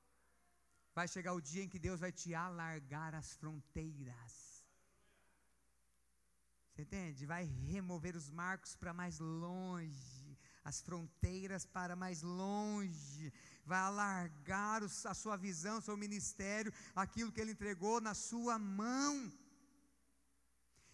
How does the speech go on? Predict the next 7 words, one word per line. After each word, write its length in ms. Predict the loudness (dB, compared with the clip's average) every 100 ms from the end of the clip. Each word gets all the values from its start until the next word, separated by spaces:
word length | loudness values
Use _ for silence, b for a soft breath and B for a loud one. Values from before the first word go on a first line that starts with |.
| b
E 80 | 0
é 40 | 0
tão 280 | 4 2
interessante 580 | 4 4 4 2 2 0
isso 160 | 0 -4
aqui, 260 | -2 0 -2 -4 -12 -20 -20 -20 -20 -20 _ -20 b -6
porque 440 | -4 0 0 0